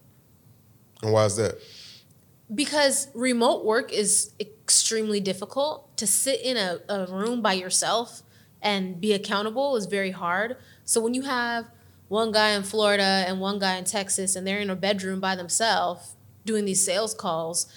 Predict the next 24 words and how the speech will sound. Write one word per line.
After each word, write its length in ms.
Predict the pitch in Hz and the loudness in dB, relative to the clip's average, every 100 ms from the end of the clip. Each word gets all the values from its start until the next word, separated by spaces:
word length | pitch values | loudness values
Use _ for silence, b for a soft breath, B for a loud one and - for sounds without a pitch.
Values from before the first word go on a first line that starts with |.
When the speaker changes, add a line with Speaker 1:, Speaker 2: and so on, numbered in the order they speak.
| B B | B B
Speaker 2:
they 100 | 220 | -2
can 140 | 226 | 0
get 180 | 214 196 | 0 0
demotivated 840 | 190 185 196 208 208 208 214 196 - | 0 -2 -2 -2 -4 -4 -6 -8 -4
kinda 240 | 202 180 | -4 -4
quickly. 400 | - 208 226 233 | -8 -8 -6 -6
Speaker 1:
Yeah. 300 | 113 98 95 92 - | -2 -2 -4 -6 0
Speaker 2:
And, 360 | 214 202 196 190 | 2 2 0 0
or 260 | 262 254 | 4 4
they 140 | 208 208 | 4 0
don't 160 | 208 | 0
have 300 | 202 196 185 | 0 0 0
the, 300 | 185 180 180 - | -2 -2 -4 -4
um, 460 | 180 170 165 165 - | -2 -2 -4 -8 -6
it's 180 | 226 214 | -4 -2
a 40 | |
new 160 | 202 202 | -2 -2
word 200 | 190 185 | 0 0
I 100 | 170 | -2
learned, 260 | 190 185 | -2 -6
but 120 | 175 175 | -6 -8
they 100 | 180 | -6
call 180 | 202 | -2
it 60 | 180 | -2